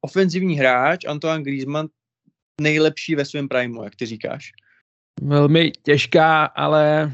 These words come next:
Speaker 2: vlastně jednoduchá otázka, no. Eh, že jo, on je ve Španělsku strašně dlouho,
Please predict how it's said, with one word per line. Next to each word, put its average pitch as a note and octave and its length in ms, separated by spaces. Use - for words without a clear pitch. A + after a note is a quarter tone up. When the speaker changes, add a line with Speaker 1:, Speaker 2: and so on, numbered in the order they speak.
Speaker 2:
vlastně C#3+ 320
jednoduchá D3+ 500
otázka, D3 500
no. G#2+ 200
Eh, B2 460
že C3+ 120
jo, C3+ 100
on C3+ 100
je D3+ 80
ve D#3 80
Španělsku D#3 380
strašně C#3 340
dlouho, C3 380